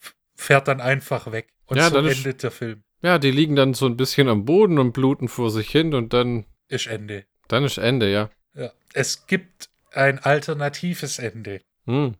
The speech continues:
Speaker 1: Das ist sehr, also ich fand's lustig, aber ich hab auch einen
Speaker 2: Besser?
Speaker 1: verqueren Sinn für Humor. Jein. <laughs> Also, äh, der Film endet ja, dass, äh, Commander Fortune in den Sonnenuntergang fährt.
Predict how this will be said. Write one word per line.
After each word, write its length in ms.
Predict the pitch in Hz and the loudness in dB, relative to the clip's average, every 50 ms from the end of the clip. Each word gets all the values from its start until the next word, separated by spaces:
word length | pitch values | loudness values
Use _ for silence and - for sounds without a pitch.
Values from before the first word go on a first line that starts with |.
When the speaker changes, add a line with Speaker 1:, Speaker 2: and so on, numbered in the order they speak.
| _ _ _ _ | _ _ _ _
Speaker 1:
Das 140 | - 139 - | -6 -6 -4
ist 100 | - - | -4 -2
sehr, 500 | - 147 147 156 160 160 156 143 135 139 - | 2 4 4 6 4 4 0 -4 -10 -6 -2
also 180 | 147 143 139 | -2 -2 -2
ich 160 | 139 151 160 - | -2 -6 -6 -4
fand's 320 | - 160 143 139 127 - | -2 -2 -2 -2 -6 -8
lustig, 480 | 135 131 131 - - - 110 101 - 123 | -8 -6 -6 -8 -10 -12 -14 -12 -12 -10
aber 140 | 123 135 | -10 -8
ich 80 | 120 - | -6 -6
hab 120 | 131 131 | -6 -4
auch 60 | 135 131 | -2 2
einen 80 | 123 | 2
Speaker 2:
Besser? 220 | 127 - - - 226 | 2 2 2 -2 -2
Speaker 1:
verqueren 300 | 233 135 131 131 131 123 | -2 -2 -2 -2 -4 -6
Sinn 300 | - - - 127 127 123 | -10 -10 -10 -10 -10 -12
für 240 | - - 127 110 | -10 -12 -12 -10
Humor. 380 | - 117 117 110 113 113 110 - _ _ _ _ _ _ _ _ _ _ _ _ | -10 -12 -12 -12 -12 -12 -14 -16 _ _ _ _ _ _ _ _ _ _ _ _
Jein. 540 | - 131 127 127 123 120 117 104 107 104 _ _ _ _ _ _ | -4 2 4 6 6 4 4 0 -4 -16 _ _ _ _ _ _
<laughs> 140 | - - - - - - - - 208 - - 170 - - - 143 - _ _ _ _ | -14 -12 -10 -8 -8 0 0 2 2 2 0 -4 -6 -4 -8 -8 -8 _ _ _ _
Also, 320 | - 147 147 139 151 147 147 143 _ | 4 4 4 4 4 0 0 -2 _
äh, 320 | 151 143 139 135 135 135 - _ _ _ _ | 0 2 2 2 2 0 -2 _ _ _ _
der 160 | 147 147 147 | -2 0 0
Film 240 | 147 - 170 165 170 | 2 2 -2 -2 0
endet 320 | 156 156 160 156 151 151 | -2 -2 -2 -2 -4 -2
ja, 320 | 160 147 143 139 139 143 143 | 2 4 4 4 4 2 0
dass, 360 | 139 - 143 139 - - - - - - | -2 -2 -2 -2 -2 -4 -8 -10 -8 -4
äh, 460 | 127 127 123 123 123 120 123 120 117 - _ _ _ _ | -4 -2 0 0 0 -2 -2 -4 -6 -10 _ _ _ _
Commander 340 | - 151 139 143 143 135 | -6 -2 0 0 0 -2
Fortune 720 | 131 - - 143 139 139 139 - - 147 139 135 135 127 120 _ _ _ _ | -4 -4 -2 -2 -2 -2 -4 -6 -6 -4 -4 -4 -6 -8 -12 _ _ _ _
in 160 | _ - 139 | _ -6 -6
den 160 | 135 143 139 139 | -4 -4 -4 -6
Sonnenuntergang 1300 | 123 113 117 135 139 143 139 131 135 143 156 160 156 151 156 147 135 139 - 123 120 135 127 117 - _ _ _ | -6 -4 -2 -2 -2 -2 -4 -6 -8 -8 -8 -8 -4 -4 -4 -4 -4 -4 -4 -6 -4 -6 -10 -12 -16 _ _ _
fährt. 440 | _ - - 123 117 123 151 - _ | _ -12 -8 -6 -4 -4 -6 -8 _